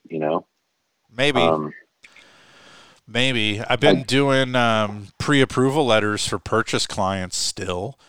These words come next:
Speaker 2: Um, and in the very beginning of the shelter at home order, um, real estate agents weren't allowed to be entering homes and, and meeting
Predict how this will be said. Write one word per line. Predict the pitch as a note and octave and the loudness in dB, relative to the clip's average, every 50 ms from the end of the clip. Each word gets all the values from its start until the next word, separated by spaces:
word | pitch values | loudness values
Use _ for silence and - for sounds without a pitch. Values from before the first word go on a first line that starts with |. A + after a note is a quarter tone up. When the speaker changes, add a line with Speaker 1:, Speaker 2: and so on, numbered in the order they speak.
| _ _ - _ - - | _ _ -20 _ -6 -2
Speaker 2:
Um, | G2+ G2 G2 G2 F#2 F#2 F#2 F#2 G2+ - _ | 0 2 2 2 2 0 -4 -8 -16 -18 _
and | - B2+ A#2+ A#2 A#2 A2+ A2+ A2 A2 A2 A2 | -8 -4 -4 -2 -2 0 0 -2 -2 -4 -6
in | A2+ - C3+ C3+ C3 | -10 -6 -6 -6 -4
the | B2+ | -4
very | A2+ A2 C3 C3 C#3 C#3 C3 | -2 2 2 2 4 2 0
beginning | A#2+ A#2+ A2 - A#2 A2+ G#2+ B2 B2+ B2+ B2 | -2 -4 -4 -2 -2 -2 0 -2 -2 -2 -4
of | A#2 G2+ G2 | -6 -4 -2
the | A2 G#2+ | -2 -2
shelter | - - - A2 A2 G#2+ - - A#2 | 0 2 2 2 2 2 0 -2 0
at | G#2+ G2+ F2 - | 0 0 0 -2
home | - G#2+ A2 A2 A2 A2 G#2 | -4 -2 -2 -2 -2 -4 -6
order, | G#2 G2+ G#2+ G#2+ A2 A2 A2 G#2+ G#2+ G#2+ G#2+ G#2 G2+ - _ - _ _ _ _ _ | -6 -4 -2 -4 -2 -2 -2 -2 0 0 0 -2 -4 -6 _ -20 _ _ _ _ _
um, | - G#2+ G#2+ G#2 G2+ G2+ G2 F#2+ F#2+ G2 - _ A#2+ B2+ _ _ _ _ A#2+ | -4 -2 0 2 2 0 -2 -4 -8 -16 -20 _ -20 -20 _ _ _ _ -6
real | A#2+ B2 B2+ B2+ | -2 -2 0 0
estate | C3 - - - C3+ B2 A#2+ | 0 -2 -2 -2 -2 -2 -2
agents | B2 A#2+ A2 - A#2 A2+ G2+ - - | -2 -4 -4 -4 -4 -4 -4 -6 -8
weren't | G#2 G#2 G#2+ G#2 A2 A#2 A#2+ - - | -6 -4 -2 -2 -2 -4 -6 -6 -6
allowed | A#2 G#2 G2+ G2 G2 F#2+ G2 G#2 G#2 G#2 | -4 -2 2 2 2 2 2 0 -2 -6
to | - - B2 | -8 -8 -6
be | G#2+ A2 G#2+ G#2 G#2 G#2+ A2 | -4 -2 -2 -2 -2 -2 -4
entering | - G#2+ G#2+ G2+ - - A2 G#2+ G#2+ G#2+ G#2 G2+ | -6 -6 -8 -8 -6 -4 -4 -2 -2 -4 -6 -8
homes | F#2+ - - A2+ G#2+ G#2 G2+ G2+ G2+ G#2 G#2 F2+ | -8 -4 -2 -2 0 0 -2 -2 -4 -6 -6 -4
and, | G#2 G2+ F#2+ F#2 F#2+ G#2+ | -4 -4 -4 -6 -12 -12
and | - A2+ G#2 G2+ G2 G2 | -8 -8 -6 -6 -6 -6
meeting | G2+ G2+ G2+ G2+ G2+ G#2 G2+ G2+ | -6 -6 -6 -6 -6 -8 -10 -12